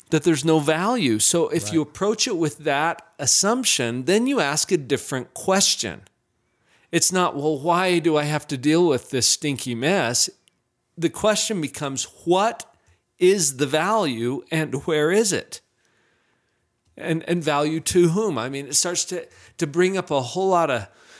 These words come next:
Speaker 1: different, more useful questions.
Speaker 2: Correct. And then once you get those questions answered, then you can act.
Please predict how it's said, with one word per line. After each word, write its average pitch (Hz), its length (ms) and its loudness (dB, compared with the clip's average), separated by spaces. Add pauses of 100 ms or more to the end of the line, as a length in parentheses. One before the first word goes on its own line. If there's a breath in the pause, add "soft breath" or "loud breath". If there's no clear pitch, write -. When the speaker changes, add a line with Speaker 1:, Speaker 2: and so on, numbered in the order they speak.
(840 loud breath)
Speaker 1:
different, 185 460 0
more 160 180 2
useful 151 500 -2
questions. - 840 -4 (1200)
Speaker 2:
Correct. - 500 -10 (1900)
And 123 80 -4
then 123 140 -2
once 139 260 -4
you 143 40 -8
get 147 200 -4
those 139 180 -2
questions 127 600 -6
answered, 113 480 -10
then 147 160 -6
you 151 80 -8
can 123 180 -12
act. 120 440 -16